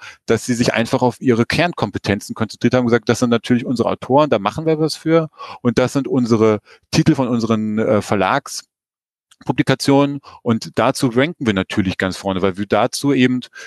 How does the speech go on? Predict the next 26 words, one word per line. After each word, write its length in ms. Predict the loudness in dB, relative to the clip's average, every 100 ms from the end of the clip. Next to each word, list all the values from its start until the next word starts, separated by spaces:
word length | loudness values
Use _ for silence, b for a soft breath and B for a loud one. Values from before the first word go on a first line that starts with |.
| B
die 80 | -2
besten, 640 | 0 -2 -4 -6 -4 -2 -2
ähm, 460 | 2 0 0 -4 -8 b b _
die 60 | -2
besten 320 | 0 -2 -8
Produkte 420 | -6 -6 -2 -4
zu 200 | -2 -2
haben 300 | 2 4 2
und 160 | -2 -6
die 60 |
besten 320 | 0 0 -2 -2
Seiten, 320 | 2 2 0
die 80 | 2
das 160 | 2
eben 200 | 2 0 -4 B B _
umfangreich 800 | -2 0 -2 0 0 2 0 -4
und, 300 | -4 -4 -4
äh, 320 | 0 2 2 -2 b
auch 180 | -4 -2
unique 280 | -4 -4 -2
erklären 480 | 0 0 2 0 0
mit 220 | -4 -4
Videos, 540 | -6 2 4 4 2 -4 B B
mit 360 | -2 -2 0 -2
Autoren, 760 | -2 0 2 2 2 0 0 2
ähm, 420 | 2 2 -2 -8